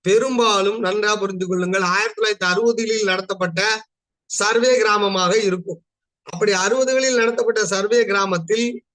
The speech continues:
எஸ்டேட் அபாலிஷன் ஆக்ட்ல, எஸ்டேட் அபாலிஷன் நைன்டீன் ஃபார்ட்டி எயிட் சட்டப்படி அந்த கிராமத்தை எஸ்டேட்டை ஒழிச்சிட்டு சர்வே பண்ணுவாங்க.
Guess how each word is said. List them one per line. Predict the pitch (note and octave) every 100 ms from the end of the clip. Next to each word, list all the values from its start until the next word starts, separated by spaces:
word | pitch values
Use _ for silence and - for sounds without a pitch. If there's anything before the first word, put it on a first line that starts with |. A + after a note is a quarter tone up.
| - - _ _ _ -
எஸ்டேட் | G3+ - - C4+ C4+
அபாலிஷன் | A#3+ A#3 A#3 A#3 A#3 A3
ஆக்ட்ல, | G#3 G#3 - G3 G#3+ A#3+ A#3+ - _ _ _ _ _ _ _ _ -
எஸ்டேட் | F#3 E3+ C4 B3+
அபாலிஷன் | A#3+ A#3+ A#3 G#3+
நைன்டீன் | G#3 A#3+ B3 G#3
ஃபார்ட்டி | G#3+ A3+ A#3+
எயிட் | G#3+ A#3+ A#3 G#3+ F3
சட்டப்படி | E3 F3+ A3 G3 F3 G3 A#3+ A#3+ - _ _ _ _ _ _ _
அந்த | - E3+ G#3
கிராமத்தை | F#3 F#3+ A3+ B3 A#3 A#3+ A#3+
எஸ்டேட்டை | G#3+ - C4 B3+ B3+
ஒழிச்சிட்டு | G#3 G#3 B3 A#3 A#3
சர்வே | C#4 G#3+ A#3 B3+
பண்ணுவாங்க. | A3+ G3+ E3+